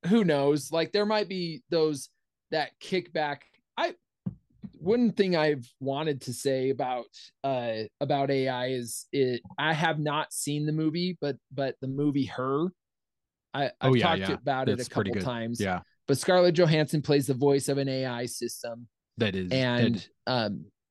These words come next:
Speaker 1: Joaquin
Speaker 2: that
Speaker 1: Phoenix.
Speaker 2: Joaquin Phoenix is in love, like, falls in love with
Speaker 1: Falls
Speaker 2: this
Speaker 1: in
Speaker 2: thing.
Speaker 1: love with this A I system that's on his phone.
Speaker 2: Yeah.
Speaker 1: I mean, and, uh, but, uh, s-, you know, spoilers, I haven't seen it,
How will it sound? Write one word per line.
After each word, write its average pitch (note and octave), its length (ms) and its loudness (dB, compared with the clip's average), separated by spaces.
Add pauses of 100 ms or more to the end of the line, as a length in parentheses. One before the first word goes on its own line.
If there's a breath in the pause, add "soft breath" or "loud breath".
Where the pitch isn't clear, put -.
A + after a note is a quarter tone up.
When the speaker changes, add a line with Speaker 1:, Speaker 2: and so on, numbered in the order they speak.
(920)
Speaker 1:
Joaquin D3 460 6
Speaker 2:
that - 60 4
Speaker 1:
Phoenix. C3+ 400 4
Speaker 2:
Joaquin G#2+ 420 4
Phoenix G#2 500 -4
is F#2+ 160 -6
in G2 140 -2
love, F2+ 200 -2 (100)
like, A2 260 0
falls A2 340 0
in G2 120 -2
love F2+ 200 -2
with - 60 -6
Speaker 1:
Falls F3+ 220 10
Speaker 2:
this F3+ 100 6
Speaker 1:
in E3+ 40 8
Speaker 2:
thing. D#3 80 6
Speaker 1:
love C#3+ 260 2 (140)
with D#3 180 6
this D#3+ 280 0
A D3 180 4
I C#3 180 2
system B2+ 520 -6
that's B2+ 180 -6
on C3 160 -4
his D3 120 -4
phone. A2 380 -8 (400)
Speaker 2:
Yeah. F2+ 220 -2 (100)
Speaker 1:
I A#2+ 160 -2
mean, A2+ 360 -2 (280)
and, A#2+ 560 2
uh, A2 460 0 (760)
but, C3 680 2 (480)
uh, C3 120 4
s-, A#2 260 0
you E3 160 4
know, C#3 100 6
spoilers, D3 600 6 (120)
I F3 120 2
haven't D#3 320 0
seen D3 280 -4
it, D3 180 -4